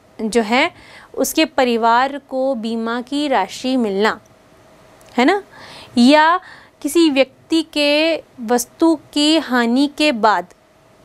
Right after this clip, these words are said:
उसको वापस बीमा की राशि मिलना, ये जो सारी उदाहरण हैं, ये जो सारे उदाहरण हैं वो सुरक्षा प्रदान करने के अंतर्गत ही आते हैं, यानी प्रोवाइडिंग प्रोटेक्शन, इसके अंतर्गत ही आते हैं।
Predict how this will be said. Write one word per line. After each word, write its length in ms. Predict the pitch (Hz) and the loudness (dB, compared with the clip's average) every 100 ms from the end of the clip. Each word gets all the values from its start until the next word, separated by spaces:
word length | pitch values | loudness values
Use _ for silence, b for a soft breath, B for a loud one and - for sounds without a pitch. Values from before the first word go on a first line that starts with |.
| - | -8
उसको 460 | 285 - - 302 | -4 -4 0 0
वापस 560 | 262 240 - _ 339 294 | 2 0 -2 _ -4 -2
बीमा 360 | 233 233 226 226 | -4 -4 -4 -6
की 200 | 240 226 | -4 -2
राशि 400 | 190 202 - 214 | -2 -4 -6 -6
मिलना, 380 | 202 - - - - - B B B B 247 | -6 -10 -12 -18 -20 -20 B B B B 2
ये 320 | 247 330 392 | 6 6 4
जो 160 | 403 | 2
सारी 560 | 415 - 262 262 330 349 _ _ _ _ - | 0 0 0 0 -4 -6 _ _ _ _ -10
उदाहरण 580 | 269 240 233 240 294 277 | -4 0 2 2 0 -4
हैं, 240 | 226 214 - _ - | -8 -12 -16 _ -8
ये 220 | 269 349 | 0 2
जो 140 | 349 381 | 2 0
सारे 460 | - 240 240 294 294 - | 0 0 0 -2 -6 -8
उदाहरण 520 | 240 220 233 277 262 | -2 0 0 -2 -4
हैं 160 | 214 - _ b b b - | -8 -18 _ b b b -2
वो 300 | 294 359 359 b b _ | 2 2 0 b b _
सुरक्षा 640 | - - 330 349 - - 370 370 - | -12 0 2 2 0 -2 -2 -2 -4
प्रदान 400 | 254 233 240 277 | -2 -2 -2 -4
करने 400 | 277 240 233 240 | -8 -10 -8 -10
के 180 | 233 226 | -10 -12
अंतर्गत 480 | 208 196 208 214 214 | -10 -10 -8 -8 -8
ही 160 | 254 | -4
आते 340 | 247 208 - 233 | -2 -4 -4 -4
हैं, 180 | 240 277 | -2 -2
यानी 260 | 277 247 | 0 -2
प्रोवाइडिंग 640 | 285 - 214 196 190 262 | -2 0 2 2 -2 -8
प्रोटेक्शन, 520 | 285 - - - - 226 B B B | -10 -10 -12 -8 -6 -6 B B B
इसके 340 | - 262 - 330 | -4 -4 0 0
अंतर्गत 560 | 269 214 196 208 208 | 0 -2 -4 -4 -6
ही 100 | 269 | -4
आते 280 | 240 - - | -4 -6 -14
हैं। 200 | - - | -14 -14